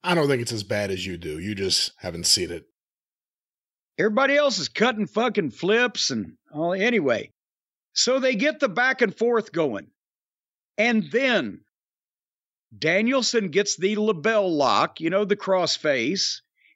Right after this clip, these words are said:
Speaker 2: and he has to fight for it 'cause the bad right arm, and he can't, but finally he locks in the LeBell Lock and holds it. And I put the watch on this for forty-five seconds with both of them immobile in the ring in the hold.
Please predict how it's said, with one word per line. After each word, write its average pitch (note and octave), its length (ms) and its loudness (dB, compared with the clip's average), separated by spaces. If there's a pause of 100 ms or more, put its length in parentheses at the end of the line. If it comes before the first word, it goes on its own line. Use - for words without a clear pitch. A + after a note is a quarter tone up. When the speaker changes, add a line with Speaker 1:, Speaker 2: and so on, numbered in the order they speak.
Speaker 2:
and A#3 140 2
he A#3 160 4
has G#3 220 0
to G3+ 100 0
fight A3 360 0
for F3+ 220 2
it G#3 80 0
'cause F3+ 220 0
the F3 100 2
bad E3+ 380 0
right F#3 240 2
arm, F#3 340 2
and D#3+ 80 4
he - 40 -2
can't, F3+ 340 -2
but D#3 180 -2
finally A3+ 380 0
he E3 100 2
locks G#3 480 0
in A3+ 220 2
the F3+ 340 0 (340)
LeBell G3+ 560 0
Lock D3 380 0 (960)
and G3+ 160 2
holds G#3 460 0
it. C3+ 240 -2
And E3 140 2
I A3+ 100 4
put A#3+ 260 -4
the C4+ 80 -2
watch C#4+ 360 0
on F3+ 160 2
this C3 220 0
for E3+ 160 -4
forty-five A3 800 2
seconds G3 540 0
with D3+ 260 -2
both F3 320 0
of G#3+ 160 0
them A3+ 220 0
immobile G#3+ 560 0
in A3+ 100 0
the A3 80 2
ring F3 300 2
in F3 140 2
the F#3 100 2
hold. C3+ 420 -2